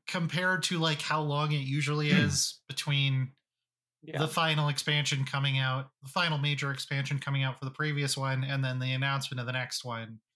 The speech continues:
Speaker 1: Uh, we're, we're overdue for it, so,
Speaker 3: By
Speaker 1: um,
Speaker 3: certain standards, like, I'm,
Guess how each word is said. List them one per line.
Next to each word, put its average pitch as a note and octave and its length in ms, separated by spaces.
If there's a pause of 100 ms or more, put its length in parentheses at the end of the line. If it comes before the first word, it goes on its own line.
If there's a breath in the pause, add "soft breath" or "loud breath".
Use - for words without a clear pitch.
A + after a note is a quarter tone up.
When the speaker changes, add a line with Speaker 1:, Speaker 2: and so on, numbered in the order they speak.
(520)
Speaker 1:
Uh, A#2 680 (300)
we're, C3+ 280
we're F#3 200
overdue F3 580
for A2+ 380
it, A#2 160 (140)
so, A2+ 460 (760)
Speaker 3:
By C#3 60 (300)
Speaker 1:
um, G3+ 60
Speaker 3:
certain E3+ 380
standards, C#3 680
like, B2 220
I'm, D3+ 340